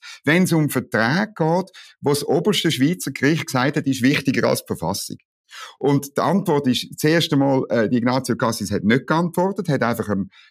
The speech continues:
Direktor vom Bundesamt für Justiz, äh, die, die Frage gegeben, oder? Das ist immer ein gutes Zeichen, <laughs> oder? Äh, und der hat dann zuerst einfach ausweichend geantwortet, hat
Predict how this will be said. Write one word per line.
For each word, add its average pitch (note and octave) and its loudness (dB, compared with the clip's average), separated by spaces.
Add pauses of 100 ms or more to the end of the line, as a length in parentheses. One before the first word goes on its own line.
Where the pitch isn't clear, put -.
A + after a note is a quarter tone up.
(140)
Direktor G#2+ 0
vom G2 0
Bundesamt G2 0
für F#2+ -2
Justiz, A2+ 0
äh, D3+ 2
die, D3 2
die D3+ 2
Frage C#3+ 2
gegeben, E3+ 2
oder? D#3+ 0
Das A#2 -2
ist G#2 -6
immer B2 2 (260)
ein A#2+ -6
gutes C#3+ 0
Zeichen, E3+ 2
<laughs> - -
oder? D#3 2 (320)
Äh, B2+ 2 (240)
und C3+ 0
der D#3+ 6
hat C#3+ 2
dann B2+ 2
zuerst D3 4
einfach A#2+ -2
ausweichend D#3+ 0
geantwortet, C3+ 0
hat A2+ -2